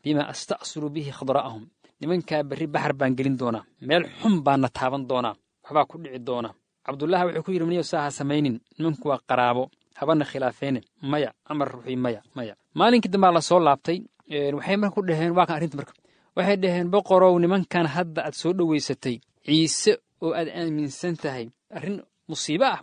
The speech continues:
ayay ka aaminsan yihiin." Najaashi wuxuu u diray nimankii, saxaabadii, wuxuu yidhi, "Nimanka ha la ii keeno." Saxaabadii marka waa naxeen.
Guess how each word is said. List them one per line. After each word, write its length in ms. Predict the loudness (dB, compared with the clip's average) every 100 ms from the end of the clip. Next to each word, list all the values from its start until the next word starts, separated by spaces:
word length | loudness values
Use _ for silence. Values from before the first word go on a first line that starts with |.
| -4
ayay 200 | -2 -2
ka 120 | -4
aaminsan 400 | -4 -2 -2 -2
yihiin." 220 | -4 -6 -16 _ _ _ _ -18
Najaashi 420 | -8 -4 -4 -6
wuxuu 220 | -10 -10 -6
u 40 |
diray 160 | -2 0
nimankii, 460 | 0 -2 -6 -12 -14
saxaabadii, 480 | -10 -6 -4 -6
wuxuu 140 | -6 -4
yidhi, 120 | 0
"Nimanka 240 | 0 0 -4
ha 60 |
la 100 | -8
ii 140 | -10 -10
keeno." 320 | -4 -4 -4 _ _ _
Saxaabadii 360 | -2 2 4 4
marka 160 | 4
waa 160 | 4 4
naxeen. 340 | 2 -6 -14